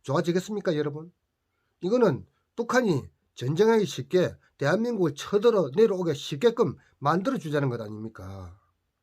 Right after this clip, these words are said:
지금 우리 대한민국에도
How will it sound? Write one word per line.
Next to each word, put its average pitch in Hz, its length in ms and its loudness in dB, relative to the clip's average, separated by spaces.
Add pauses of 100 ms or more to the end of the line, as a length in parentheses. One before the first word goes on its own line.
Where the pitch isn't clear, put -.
(1300)
지금 233 280 -2
우리 208 340 2
대한민국에도 131 880 -2